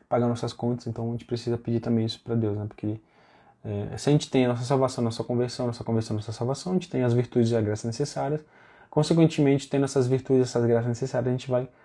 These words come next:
conseguir ir pra cima. E muita gente não vai, nem vai precisar, é, precisar pedir pra Deus algumas coisas, porque se eu tenho a força, se eu, se eu não sou preguiçoso e, e eu preciso de um emprego, eu vou atrás de um emprego. Né? Se eu não sou preguiçoso, se eu tenho a, a, o dom da constância,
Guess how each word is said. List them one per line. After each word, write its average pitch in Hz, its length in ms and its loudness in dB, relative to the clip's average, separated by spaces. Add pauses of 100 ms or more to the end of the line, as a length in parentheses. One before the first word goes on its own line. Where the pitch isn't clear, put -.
(120)
conseguir 131 420 4
ir 135 80 6
pra 135 160 0
cima. 131 220 0
E 131 40 6
muita 180 240 6
gente 175 200 4
não 180 100 4
vai, 175 160 0
nem 160 180 2
vai 185 100 -2
precisar, 160 320 -2 (280)
é, 139 200 -12
precisar 135 360 -4
pedir 139 220 0
pra 139 160 2
Deus 147 360 4
algumas 156 300 2
coisas, 180 260 2
porque - 420 -6 (400)
se - 80 -8
eu - 40 -2
tenho 196 220 6
a 147 280 0 (100)
força, 160 340 4
se - 140 -4
eu, 160 120 0
se - 120 -2
eu 175 60 4
não 202 100 4
sou 196 140 0
preguiçoso 139 680 2 (460)
e, 139 180 2
e - 20 4
eu 139 100 8
preciso 135 240 0
de 131 60 4
um 127 40 4
emprego, 147 300 2
eu 131 40 4
vou 151 100 4
atrás 165 220 0
de 165 60 2
um 165 40 4
emprego. 131 320 0 (640)
Né? 131 180 -2
Se - 160 -2
eu 165 60 4
não 175 100 4
sou 160 140 0
preguiçoso, 135 540 2
se 139 60 -2
eu 131 40 -6
tenho 147 200 -2
a, 127 120 -8
a, 127 400 -6
o 123 40 0
dom 127 140 4
da 127 100 2
constância, 139 640 -2